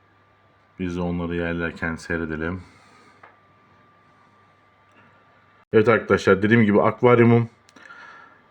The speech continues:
düzeltme yapıyorum tekrar, seksen değil, yüz on litre. Bulunan eşyaları da çıkınca net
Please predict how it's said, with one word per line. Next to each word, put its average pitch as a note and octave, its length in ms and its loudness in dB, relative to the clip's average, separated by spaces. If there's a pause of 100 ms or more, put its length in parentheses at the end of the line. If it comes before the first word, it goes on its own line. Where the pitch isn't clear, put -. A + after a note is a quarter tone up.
(760)
düzeltme G#2+ 400 2
yapıyorum G#2 380 2
tekrar, G#2+ 340 2
seksen G#2+ 580 0
değil, G#2+ 160 4
yüz G2 200 0
on A2 140 6
litre. G2 360 2 (1120)
Bulunan A#2+ 340 2
eşyaları A2 580 4
da G2 320 4
çıkınca G2+ 440 2
net - 580 0